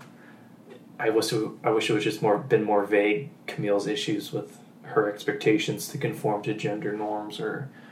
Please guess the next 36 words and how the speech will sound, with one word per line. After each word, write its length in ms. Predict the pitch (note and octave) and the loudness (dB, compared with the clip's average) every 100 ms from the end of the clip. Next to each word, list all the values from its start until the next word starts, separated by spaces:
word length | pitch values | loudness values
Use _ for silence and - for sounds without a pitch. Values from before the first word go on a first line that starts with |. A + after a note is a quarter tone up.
| - - - - - - - | -20 -20 -20 -20 -20 -14 4
or 120 | A#2+ | 6
leave 200 | A2+ B2 | 8 8
it 100 | A#2 | 8
more 280 | A#2 A2+ A2 | 8 10 10
open-ended 560 | G#2+ G#2 G2+ G#2 G#2 - | 8 6 0 -2 -4 -4
even. 460 | C3 B2 C3+ C3+ - - - - - - - - - - - - - | -6 -4 -2 -2 -4 -18 -20 -20 -20 -20 -20 -20 -20 -20 -20 -20 -16
And 160 | B2 G#2+ | -10 -6
then 80 | G#2 | -6
I 80 | G#2 | -6
wouldn't 240 | G#2+ A2 | -6 -8
have 220 | A#2+ - | -8 -8
this 140 | C3 - | -8 -8
feeling. 420 | - C#3+ C3+ C3 - - - - - - | -6 0 2 0 -4 -16 -16 -16 -12 4
And 120 | B2+ | 10
then 140 | B2 C3 - | 10 10 4
another 300 | C3 C3 C3 | 4 12 12
thing 80 | C3+ | 12
about 120 | B2+ A#2 | 8 8
the 40 | |
male-dominant 720 | A2+ B2 A#2+ A#2+ A2+ A2+ A2 | 10 12 12 12 10 12 8
aspect, 600 | G#2 G2+ - - - - - - - | 6 4 2 -4 -6 -8 -18 -20 -2
there 180 | B2 A2+ | 4 6
is 140 | A2 | 6
a 80 | A2 | 6
montage 1000 | A2+ A#2 B2 - G#2+ G#2 G#2 - - - | 12 12 12 8 4 4 0 -4 -6 -6
in 140 | G#2+ | -6
the 100 | G#2+ G#2+ | 0 4
last 400 | B2+ C#3 - - | 4 4 -2 6
third, 240 | A#2 A2 | 8 8
I 120 | G#2 | 4
think, 360 | G2+ A2 G#2 - | 0 -4 -4 -2
where 80 | G#2 | -2
she's 280 | - G#2 | 0 -2
with 220 | A2+ G#2+ - | 0 0 4
Devon's 400 | A2+ D3+ D#3 D#3+ | 6 8 8 6
crew, 540 | - F3 F3+ G3 F#3+ | 6 8 8 8 0